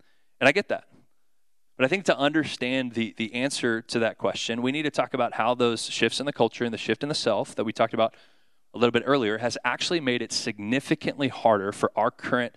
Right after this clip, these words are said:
uh, generation and climate to be able to do that, to separate the person and work of Jesus Christ, the propositional truths of the gospel, and the pain that they might have ex-, experienced or seen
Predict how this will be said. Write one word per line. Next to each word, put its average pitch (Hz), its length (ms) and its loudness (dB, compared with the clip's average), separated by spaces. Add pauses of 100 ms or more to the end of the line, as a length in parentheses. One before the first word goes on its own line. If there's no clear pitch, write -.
(580)
uh, 98 220 0
generation 120 720 0
and 104 180 -8
climate 107 560 0
to 120 120 2
be 123 240 2
able 127 220 0
to - 120 -2
do 139 140 6
that, 101 200 -4
to 127 100 -2
separate 117 840 0 (220)
the - 80 0
person 147 400 2
and 165 100 -2
work 156 180 0
of 151 80 -6
Jesus 135 360 -2
Christ, 107 300 0
the - 80 2
propositional 151 680 2
truths 151 340 0
of 110 60 -4
the 104 60 -4
gospel, 101 500 -2 (400)
and 131 160 0
the - 120 2
pain 120 560 -2
that 113 180 0
they 117 120 4
might 113 280 -2
have 113 160 0
ex-, - 220 -4 (200)
experienced 131 500 -2
or 101 80 0
seen 101 500 -8